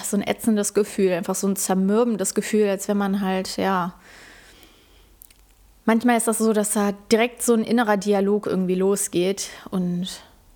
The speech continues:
ähm, als wenn da jemand mit einem spricht und sagt, "Du bist kacke, du schaffst das nicht und siehst du, du hast es schon wieder nicht hinbekommen."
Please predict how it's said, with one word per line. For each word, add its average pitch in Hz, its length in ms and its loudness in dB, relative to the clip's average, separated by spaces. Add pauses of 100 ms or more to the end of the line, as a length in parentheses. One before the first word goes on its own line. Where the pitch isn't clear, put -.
(240)
ähm, 190 540 -2
als 185 160 -8
wenn 233 120 0
da 208 400 0 (120)
jemand 226 280 0
mit 202 120 -2
einem 196 200 -2
spricht - 640 -4
und 180 100 -4
sagt, - 340 -10 (800)
"Du - 80 -20
bist - 280 -4
kacke, 202 460 -2
du 196 120 -2
schaffst - 340 -4
das 190 200 -4
nicht 185 440 -4
und 185 500 -4
siehst - 300 -2
du, 185 160 2
du 180 140 -2
hast 185 160 -2
es 196 80 0
schon 196 180 0
wieder 202 180 0
nicht 175 160 -8
hinbekommen." 180 600 -4